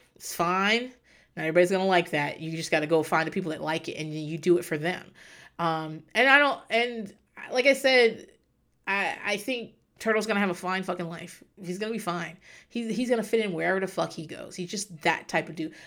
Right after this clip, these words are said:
I gotta keep an eye on him, though, because he's so quiet that sometimes things get lost in the shuffle. I gotta, like, make sure I, you know, I make sure all my kids get alone time with me. So I gotta, like, ask questions, push a little,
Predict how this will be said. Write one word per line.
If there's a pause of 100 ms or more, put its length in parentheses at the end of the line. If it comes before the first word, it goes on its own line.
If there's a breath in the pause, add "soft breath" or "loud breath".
(100)
I
gotta
keep
an
eye
on
him,
though,
because
he's
so
quiet (220 loud breath)
that
sometimes
things
get
lost
in
the
shuffle.
I
gotta,
like, (600 soft breath)
make
sure
I, (300)
you
know,
I
make
sure
all
my
kids
get (920)
alone
time
with
me.
So
I
gotta,
like,
ask
questions, (380)
push
a
little,